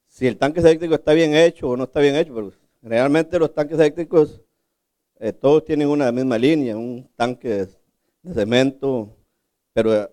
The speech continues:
después sale un drenaje, que ese drenaje es el que, el que yo, yo pienso que, que ese drenaje va a, a la tierra y debe contaminar. Tal vez me aclaraba un poquito sobre ese aspecto.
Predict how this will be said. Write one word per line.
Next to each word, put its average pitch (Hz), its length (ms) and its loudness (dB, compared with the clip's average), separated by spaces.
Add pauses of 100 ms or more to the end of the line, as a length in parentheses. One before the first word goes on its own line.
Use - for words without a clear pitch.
(120)
después 104 400 -2
sale 127 180 4
un 131 60 -2
drenaje, 123 500 0
que 104 80 -6
ese 123 140 -2
drenaje 127 360 0
es 120 60 0
el 117 140 -6
que, 90 260 -10 (680)
el 98 80 -20
que 98 100 -10
yo, 104 120 -4 (180)
yo 117 260 0
pienso 131 320 2
que, 113 140 -6
que - 500 -8
ese 113 40 0
drenaje 135 420 2
va 123 500 0
a, 87 80 -14
a 98 60 -8
la 95 120 -8
tierra 127 480 2 (760)
y 98 520 -8 (200)
debe 104 320 -2
contaminar. 107 680 -6 (1120)
Tal 95 140 -16
vez 110 160 0
me 117 80 -4
aclaraba 110 320 0
un 110 80 -6
poquito 113 280 -8
sobre 104 220 -4
ese 107 180 -6
aspecto. 95 480 -8